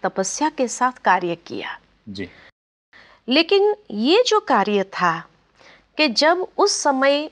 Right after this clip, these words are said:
Speaker 1: माताएं, बहनें विशेष जैसे मर्यादा में रहती थी,
Speaker 2: जी।
Speaker 1: उन्हें घर से बाहर जाने की इजाजत नहीं होती थी, ऐसे समय पर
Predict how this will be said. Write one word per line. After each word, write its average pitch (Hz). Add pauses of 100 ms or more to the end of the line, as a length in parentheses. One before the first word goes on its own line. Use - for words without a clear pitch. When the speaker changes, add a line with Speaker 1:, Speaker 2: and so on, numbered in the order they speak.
(100)
Speaker 1:
माताएं, 214
बहनें 196 (880)
विशेष 294 (140)
जैसे 226
मर्यादा 190
में 226
रहती 214
थी, 233 (500)
Speaker 2:
जी। 82 (640)
Speaker 1:
उन्हें 269 (200)
घर 202
से 254 (200)
बाहर 196
जाने 208
की 220
इजाजत 196
नहीं 254
होती 240
थी, 269 (720)
ऐसे 359
समय 254
पर 294